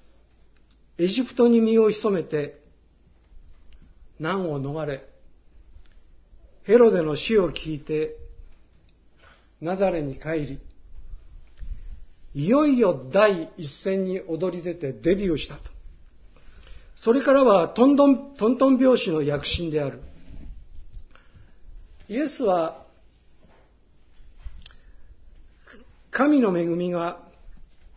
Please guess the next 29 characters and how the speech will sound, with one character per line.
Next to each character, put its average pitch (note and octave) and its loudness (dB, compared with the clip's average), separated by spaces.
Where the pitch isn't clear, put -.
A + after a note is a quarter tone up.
イ E3 -8
ス - -4
ラ C#4 4
エ C#4+ 2
ル C#4+ -2
だ C#4 2
け C4+ 0
の F#3 0
も D#3 -2
の D#3 -2
と C#3+ -6
す - -12
る C#3 -8
立 F3 -6
法 G#3 4
学 F#3+ 4
者 D#3 -6
や D3+ -6
パ E3+ -4
リ G#3+ 0
サ A3 0
イ G3+ 2
人 D#3 -6
ら C#3+ -4
の C#3+ -4
主 - -10
張 F3 -2
に E3+ -6
は、 C3 -8